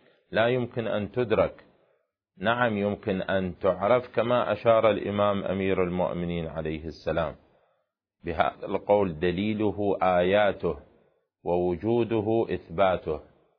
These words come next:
<clears throat> لم يقل، لم يقل: "دليله ذاته"، وإنما قال: "دليله آياته". هذا من أين؟ من القرآن الكريم. بسم الله الرحمن الرحيم: "سنريهم آياتنا في الآفاق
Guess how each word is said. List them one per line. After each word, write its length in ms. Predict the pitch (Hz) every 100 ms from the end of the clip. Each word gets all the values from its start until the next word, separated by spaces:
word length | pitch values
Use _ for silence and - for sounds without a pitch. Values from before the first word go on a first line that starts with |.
| _
<clears throat> 280 | - 87 - _ _ _ -
لم 260 | 98 127
يقل، 540 | 131 123 113 123 107 - - _ _ -
لم 200 | 101 123
يقل: 420 | 127 120 117 107
"دليله 720 | 110 107 107 101 98 104 101
ذاته"، 540 | 92 92 - 80 80 71 - _ _ _
وإنما 540 | 80 87 90 87 87 85
قال: 440 | - 98 98 90
"دليله 720 | 85 82 98 104 107 98 107 -
آياته". 640 | 87 85 95 107 95 82 - - _ _ _ _ _ _ _ _
هذا 220 | 85 90
من 220 | 92 92
أين؟ 340 | 87 110 107 98
من 80 | 90
القرآن 580 | 87 90 85 82 90
الكريم. 420 | 80 - 82 80 73 - _ _
بسم 200 | - 92
الله 340 | 90 90 87 85
الرحمن 480 | 82 - 85 80
الرحيم: 400 | 80 76 78 73 67 _ _ _ _
"سنريهم 800 | - 85 90 87 98 87 90 87
آياتنا 760 | 87 87 87 85 82 82 80 78
في 120 | -
الآفاق 680 | 80 - 80 78 90 85